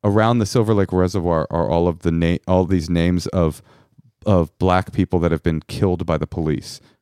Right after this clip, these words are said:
Like, that's, it's on the fence around the lake. And I turned the corner and she's like,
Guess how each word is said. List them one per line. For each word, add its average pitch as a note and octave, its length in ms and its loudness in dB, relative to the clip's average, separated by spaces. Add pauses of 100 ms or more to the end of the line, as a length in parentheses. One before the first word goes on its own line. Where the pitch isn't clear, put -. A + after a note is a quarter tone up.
Like, F2+ 180 -2
that's, G2 240 0
it's - 240 -4
on A2 300 2
the F#2+ 80 0
fence F2+ 480 -2
around F2 340 2
the E2+ 140 2
lake. E2 260 0 (480)
And F2+ 260 2
I F2 40 0
turned B2 300 0
the A2 60 2
corner A2+ 280 2
and F#2 100 -2
she's F2 220 -8
like, E2 180 -2